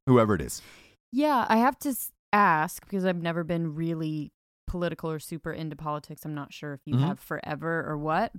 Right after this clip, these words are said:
Speaker 2: but has it ever been, like, this much, like, wanting the president to fail or this much opposition or this much, like, I know there's some, if you're, you know, if your candidate doesn't win, fine, but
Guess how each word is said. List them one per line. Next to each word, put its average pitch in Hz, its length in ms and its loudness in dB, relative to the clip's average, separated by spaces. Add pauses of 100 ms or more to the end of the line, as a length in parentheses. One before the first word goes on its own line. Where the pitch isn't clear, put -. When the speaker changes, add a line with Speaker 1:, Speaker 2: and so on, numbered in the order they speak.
Speaker 2:
but 185 320 4 (400)
has 220 240 -2
it 262 160 -2 (260)
ever 226 360 0
been, 185 400 -2
like, 160 260 -4 (280)
this - 520 -4 (160)
much, 165 720 -2 (100)
like, 160 300 -6 (880)
wanting 175 720 0
the 170 80 0
president 170 480 -4
to 160 100 -12
fail 165 340 -4
or 165 200 -2
this 165 320 -4
much 190 320 -2
opposition 170 720 -4
or 165 160 -2
this 156 320 -6
much, 165 300 -4
like, 147 360 -6 (320)
I 277 80 -2
know 370 160 2
there's 277 220 4
some, 254 540 4
if 208 240 -4
you're, 190 180 4 (260)
you 202 180 0
know, 185 120 4
if 180 140 -2
your 175 80 -6
candidate 202 460 0
doesn't 180 300 0
win, 185 360 0
fine, 196 500 0
but 160 220 2